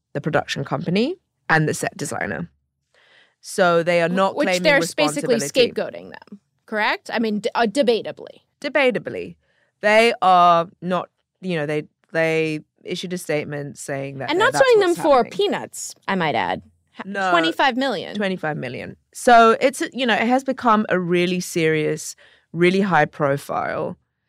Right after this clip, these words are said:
Speaker 1: story case. Um,
Speaker 2: Is it an actual drama in that, like, it could affect how things go at Balenciaga, or is it really just like a, a, an online tempest in a teapot?
Speaker 1: I would hope it's an online tempest in a teapot,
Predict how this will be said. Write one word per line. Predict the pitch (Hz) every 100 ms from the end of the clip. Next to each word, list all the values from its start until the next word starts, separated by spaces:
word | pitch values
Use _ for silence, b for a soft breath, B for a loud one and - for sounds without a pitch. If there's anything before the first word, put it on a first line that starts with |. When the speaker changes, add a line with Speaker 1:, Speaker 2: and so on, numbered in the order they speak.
| _ _ _
Speaker 1:
story | - - 180 170 160 156
case. | - 151 139 165 - - _ -
Um, | 170 156 147 143 160 _
Speaker 2:
Is | 330 339
it | 359
an | 320 -
actual | 269 - 415 440 427 _ _ _ -
drama | 277 269 262 269
in | 277 240 233
that, | 226 202
like, | 214 202
it | 202
could | - - 226 208
affect | 202 185 - 214 196 - - - _ _ _ _ _
how | - 240
things | 240 220
go | - 220
at | 208
Balenciaga, | 202 190 233 262 359
or | 466 202
is | 220
it | 240
really | 214 226 233
just | 208 202
like | 208 190
a, | 185 -
a, | 185 170 -
an | 196
online | - 196 202 202 185 185 180 180
tempest | 180 208 196 175
in | 160
a | 120
teapot? | - 208 - - - _ _ _ _ _
Speaker 1:
I | 247 285
would | 427 453
hope | 330 262
it's | - -
an | 214
online | - 180 185 180
tempest | 185 175 190 -
in |
a | 175
teapot, | - 160 151 190 226 -